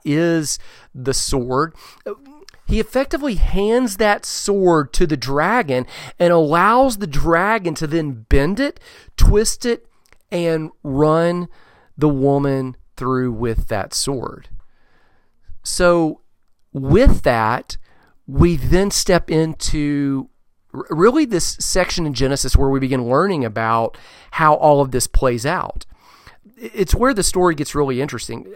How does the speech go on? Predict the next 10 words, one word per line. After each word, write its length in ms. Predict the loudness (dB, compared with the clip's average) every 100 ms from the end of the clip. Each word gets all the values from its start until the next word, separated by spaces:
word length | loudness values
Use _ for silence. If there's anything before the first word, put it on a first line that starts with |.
| -20 -2
Adam 300 | 2 4 4
and 60 |
Eve, 140 | 0 -2
they 180 | -4 -6 _ _
feel 380 | -10 -2 0
ashamed, 480 | 0 0 -2 -4 -6
so 260 | -4 -2 -2
they 500 | -2 -2 -2 -4 -8 -18 _
hide 360 | -4 0 2 0
themselves. 640 | -4 -6 -8 -14 -14 -16